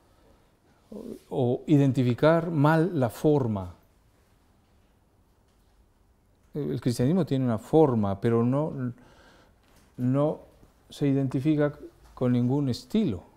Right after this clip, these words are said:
La forma es Cristo. Bueno, perdón. O sea, Baltzar ve que la, la estética anda un poco perdidilla en estos años veintes,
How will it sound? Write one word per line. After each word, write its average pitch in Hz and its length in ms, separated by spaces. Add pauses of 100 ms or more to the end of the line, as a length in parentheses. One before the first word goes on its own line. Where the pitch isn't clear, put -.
(360)
La 101 100
forma 143 360
es 127 80
Cristo. - 480 (2250)
Bueno, 98 160
perdón. 98 300 (3000)
O 131 60
sea, 135 180 (300)
Baltzar 170 420
ve 180 200
que 139 420
la, 135 300
la 139 200
estética 180 420
anda 180 120
un 170 80
poco 170 200
perdidilla 123 640
en 113 80
estos 113 300
años 120 280
veintes, 127 680